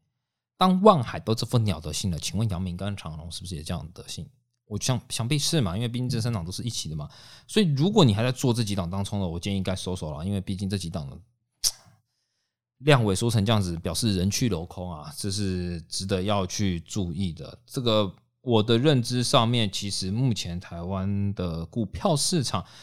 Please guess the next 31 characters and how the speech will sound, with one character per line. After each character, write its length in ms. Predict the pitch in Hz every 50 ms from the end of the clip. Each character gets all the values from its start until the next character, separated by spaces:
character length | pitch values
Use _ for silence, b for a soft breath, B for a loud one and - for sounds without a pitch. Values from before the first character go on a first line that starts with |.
| B B
量 220 | _ 170 175 156 135
能 160 | 120 117 113
极 180 | 113 - 117 120
度 120 | 147 143
萎 180 | 117 92 82 85
缩， 180 | - 117 113
对 180 | 117 131 117 107
于 60 | 104
现 180 | 101 - 131 110
股 80 | 90
当 160 | 90 101 98
冲 120 | 98 104 101
是 100 | 104 104
非 180 | - - 110
常 160 | 101 - 95 87
有 140 | 78 76
难 180 | 76 76 78 85
度 140 | - 107 95
的。 180 | - 65 62 -
但 320 | - 101 92 87 87 82 82 b b b b b _ _ _ _ _
如 180 | - 117 135
果 300 | 143 143 127 104 78 67 -
愿 220 | 117 107 98 95
意 120 | 101 98
OK 280 | 76 80 92 - - 98
的 80 | 90 82
话， 200 | - 101 85 80
那 140 | 82 87 80
来 140 | 76 71 69
尝 200 | 73 - - -
试 580 | - 98 92 85 82 80 80 78 71 - -